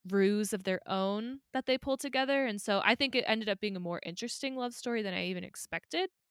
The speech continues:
But that's kind of the gist. There's, like, several other characters that are going on on the sidelines that the show focuses on, but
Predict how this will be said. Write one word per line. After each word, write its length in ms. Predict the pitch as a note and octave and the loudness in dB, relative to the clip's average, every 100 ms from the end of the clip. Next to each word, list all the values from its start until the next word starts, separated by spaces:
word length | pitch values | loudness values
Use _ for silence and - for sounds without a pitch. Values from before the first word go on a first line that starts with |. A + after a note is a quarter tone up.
| _ _ _ | _ _ _
But 360 | A3+ G#3+ G3+ - _ _ _ _ | 8 10 8 6 _ _ _ _
that's 160 | B3 - | 6 8
kind 180 | F#4 | 4
of 60 | F#4+ | 4
the 80 | D#4 | 2
gist. 360 | G3+ F3+ - - | 2 -2 0 6
There's, 180 | C#4+ | 6
like, 220 | C4+ A#3+ - | 8 6 4
several 640 | - - C#4 C#4 C4 B3+ - | -6 4 8 8 8 4 6
other 260 | G3+ G3+ | 4 4
characters 840 | F#3+ G3 F3 - G#3 G#3 A3+ - - - _ | 0 0 0 0 0 0 -2 -4 -8 -14 _
that 340 | F#3+ G3 F#3+ - | -2 4 6 6
are 120 | G3 | 0
going 280 | F#3+ G3 G3 | 2 2 2
on 120 | F#3+ | -2
on 100 | F#3 | -4
the 80 | F#3 | -6
sidelines 1000 | - F3+ F3+ G#3 C#4+ D#4 E4 E4 - - _ _ | -2 0 2 2 2 4 0 -4 -6 -8 _ _
that 260 | - A3+ - - | 4 6 4 -2
the 100 | - | -4
show 220 | B3+ C#4 C#4 | 0 2 2
focuses 380 | C4+ C#4+ C#4 | 0 -2 -4
on, 140 | D4 C#4+ | -2 0
but 120 | G#3 | -2